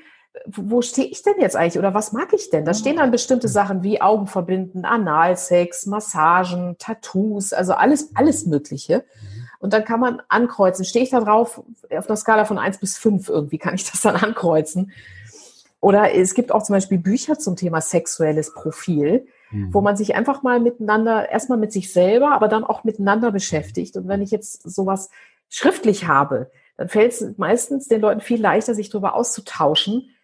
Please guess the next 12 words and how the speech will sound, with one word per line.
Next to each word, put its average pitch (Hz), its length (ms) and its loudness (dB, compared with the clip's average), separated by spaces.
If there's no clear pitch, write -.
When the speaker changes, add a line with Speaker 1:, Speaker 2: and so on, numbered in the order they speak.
Speaker 1:
weil 196 120 2
dann 208 100 2
steht's 240 320 0
ja 170 140 4
da, 135 200 0
ne? 160 140 2
Dann 185 140 4
sind 214 140 -2
da 214 120 6
die 233 120 0
Kreuze. 180 600 0
Speaker 2:
Ja. 113 160 2